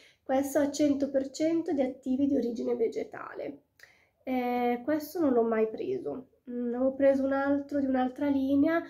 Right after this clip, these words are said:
che mi, forse della Winnis, non mi ricordo, forse Winnis, sì. Mi ero trovata bene, ma presumo che comunque anche con questo, bene o male,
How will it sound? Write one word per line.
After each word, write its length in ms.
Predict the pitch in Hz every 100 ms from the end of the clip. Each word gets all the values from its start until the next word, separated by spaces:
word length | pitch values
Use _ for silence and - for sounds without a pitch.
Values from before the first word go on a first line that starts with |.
| - _ _
che 140 | 262
mi, 500 | 233 240 233 233 240 226
forse 260 | 302 302
della 200 | 294 226
Winnis, 720 | 214 208 208 214 226 214 - 254 247 - _ _ _ _ _ _ _ _ _ _ _ - -
non 140 | 240
mi 100 | 233
ricordo, 540 | 240 240 - - - 269
forse 320 | 294 294 320
Winnis, 720 | 254 226 214 220 220 214 -
sì. 200 | - - - - - _ _ _ 403
Mi 140 | 294 254
ero 140 | 240
trovata 420 | 240 233 233 311
bene, 320 | 269 233 247 226
ma 240 | 220 - - - - - _ _ _
presumo 400 | 240 226 226 233
che 140 | -
comunque 360 | - 226 220 233
anche 200 | 214 190
con 200 | 233 233
questo, 800 | - - - - - - - 294
bene 260 | 247 269 285
o 60 |
male, 1000 | 269 240 262 277 277 254 233 226 220 -